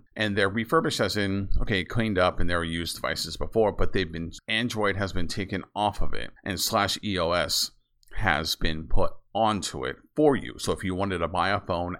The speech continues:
out of the box with the rom already installed on it, instead of working with an O E M manufacturer, you could just buy it directly from them, a refurbished phone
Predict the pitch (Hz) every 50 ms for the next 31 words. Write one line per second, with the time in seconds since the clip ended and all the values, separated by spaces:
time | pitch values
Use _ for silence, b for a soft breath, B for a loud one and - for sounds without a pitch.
0 | - - 90 90 92 113 131 135 - 80 69 67 - - - - - - 98 95
1 | 90 - 117 101 85 87 85 82 82 85 - - - 92 92 90 92 85 82 80
2 | 85 - - 131 123 98 76 73 73 73 73 - - _ _ B B B B B
3 | B 101 98 - - 123 131 147 123 98 101 117 117 - 120 110 98 92 98 92
4 | 110 101 87 - - 90 82 87 87 90 113 147 156 131 107 98 - 80 82 -
5 | - 60 69 - - - 82 - - 98 - - - - 107 110 110 - 107 -
6 | - 104 - - - 82 78 85 82 - - - - 90 80 82 90 92 - -
7 | - 98 95 90 - - - - 98 90 90 90 85 85 87 82 - 104 107 101
8 | 95 110 110 95 76 76 90 117 127 - _ - 113 90 82 101 107 107 - 117
9 | 113 107 120 127 - - - - 82 73 71 73 87 107 110